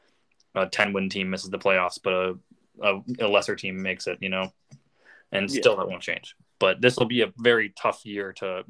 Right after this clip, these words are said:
Speaker 1: <laughs> to have nothing change after if all these teams live up to their hype, I would say.
Speaker 2: Yeah,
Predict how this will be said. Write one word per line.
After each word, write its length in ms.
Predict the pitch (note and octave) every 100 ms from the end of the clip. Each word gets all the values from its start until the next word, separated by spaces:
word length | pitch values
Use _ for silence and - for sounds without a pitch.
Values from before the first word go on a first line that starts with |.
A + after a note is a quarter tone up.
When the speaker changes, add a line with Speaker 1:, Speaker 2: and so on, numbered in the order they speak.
| -
Speaker 1:
<laughs> 160 | - -
to 120 | C#3
have 260 | B2+ A#2 A2
nothing 280 | G#2 G#2 F#2+
change 280 | G2 F#2+ G2+
after 440 | F#2 - F#2+ F2+ _ _ _ -
if 340 | G2+ F2+ - - _
all 140 | G2+ G2
these 160 | F#2+
teams 240 | - G2 F#2+
live 100 | F#2
up 80 | F2+
to 60 | F#2
their 100 | F2
hype, 240 | F2+ E2+ F2+
I 80 |
would 80 | -
say. 380 | - - - - _ _ _ _ B3 C#4 - _ _ _ _ _ _ _
Speaker 2:
Yeah, 340 | B2 A2+ F#2+